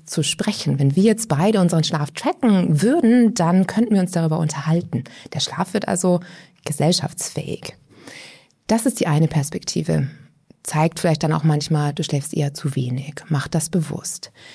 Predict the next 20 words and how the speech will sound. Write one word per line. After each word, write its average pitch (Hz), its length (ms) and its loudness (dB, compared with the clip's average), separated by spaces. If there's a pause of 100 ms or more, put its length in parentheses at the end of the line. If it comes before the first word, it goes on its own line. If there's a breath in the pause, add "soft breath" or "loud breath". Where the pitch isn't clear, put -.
(440 loud breath)
Aber 202 240 4
natürlich 220 640 2 (140)
kann 196 260 2
das 220 200 2
auch - 160 -2
Stress - 340 -4
auslösen 180 420 -2
und 156 140 0
wir 156 80 0
haben 156 80 -2
es 160 100 -8
gerade 170 300 -2
in 160 60 4
den 156 380 4
Tönen 185 360 4
auch 160 200 -2
gehört, 180 520 4 (400 loud breath)
ähm, 165 340 4
dass - 380 -2 (120)
Stress, - 720 0